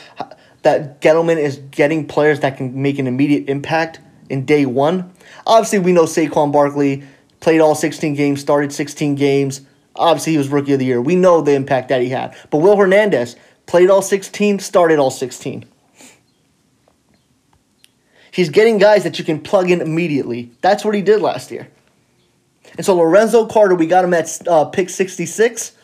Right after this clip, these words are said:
At pick sixty-nine, we get B J Hill, defensive lineman. He also played all sixteen games and started twelve,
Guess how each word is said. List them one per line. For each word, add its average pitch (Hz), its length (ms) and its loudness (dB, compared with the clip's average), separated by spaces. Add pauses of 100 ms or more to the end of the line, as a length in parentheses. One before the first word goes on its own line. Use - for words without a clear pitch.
(520)
At - 240 -2
pick 220 220 0
sixty-nine, 226 1000 -2 (320)
we 180 140 -2
get 175 200 0
B 185 180 0
J 170 200 4
Hill, 143 400 0 (240)
defensive 151 460 -2
lineman. 127 420 -2 (1400)
He 175 100 0
also 185 260 4
played 185 260 2
all 180 120 6
sixteen 180 440 -2
games 180 280 -2
and 147 100 -6
started 160 460 0
twelve, 139 560 -2